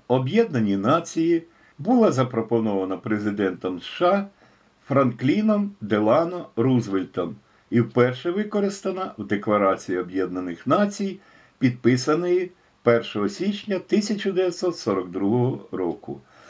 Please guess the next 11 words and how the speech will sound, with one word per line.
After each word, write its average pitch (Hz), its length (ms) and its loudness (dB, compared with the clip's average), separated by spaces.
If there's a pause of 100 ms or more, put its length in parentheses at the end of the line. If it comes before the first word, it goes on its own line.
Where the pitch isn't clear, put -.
(360)
Згідно 147 600 2
з 101 140 -8
нею, 147 520 0
представники 190 720 0
двадцяти 117 560 0
шести 104 400 -6
держав 127 580 2 (320)
зобов'язались 143 1080 2
продовжувати 101 880 0
спільну 101 480 0
боротьбу 120 680 0